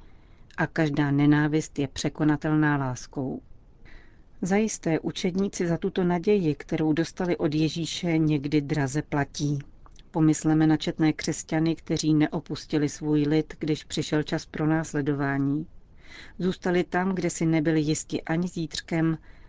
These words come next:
a kde si nemohli naplánovat nic, zůstali doufajíce v Boha. A pomysleme na naše bratry, na naše sestry z Blízkého východu, dosvědčující naději a obětující tomuto svědectví i život.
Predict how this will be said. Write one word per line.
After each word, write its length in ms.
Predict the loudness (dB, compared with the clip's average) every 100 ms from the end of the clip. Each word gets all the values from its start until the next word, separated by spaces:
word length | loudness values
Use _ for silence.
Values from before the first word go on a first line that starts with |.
| -12
a 40 | -6
kde 160 | -4
si 140 | 0 4
nemohli 380 | 4 6 6 4
naplánovat 680 | 4 2 2 2 0 -2 -2
nic, 460 | -2 -2 -8 -10 -14 -20 -20 -20 -18 -10
zůstali 500 | -8 -6 -2 0 2
doufajíce 600 | 0 -2 -2 -4 -4 -6
v 40 |
Boha. 380 | -4 -6 -6 -10 -12 -20 -20 -20 -20 -20 -20 -20 -18 -16 -8 -4
A 80 |
pomysleme 580 | 0 2 2 2 2 4
na 140 | 4 2
naše 300 | 0 -2 -2
bratry, 540 | 0 -2 -2 -4 -4 -6 -2
na 100 | 0
naše 260 | 0 -2
sestry 460 | -2 -4 -4 -2 -4
z 80 | -2
Blízkého 540 | -6 -6 -4 -4 -2
východu, 520 | -4 -4 -2 0 0 -2 -20 -20 -8
dosvědčující 760 | -4 -2 0 -2 0 -2 -2 0
naději 580 | 2 2 2 0 -2 -4 -4
a 100 | -6 -4
obětující 720 | -2 -2 0 -2 -2 -4 -2
tomuto 340 | 0 0 0
svědectví 800 | -4 0 0 0 -4 -8 -6 -6 -6
i 140 | -4
život. 360 | -2 -2 -2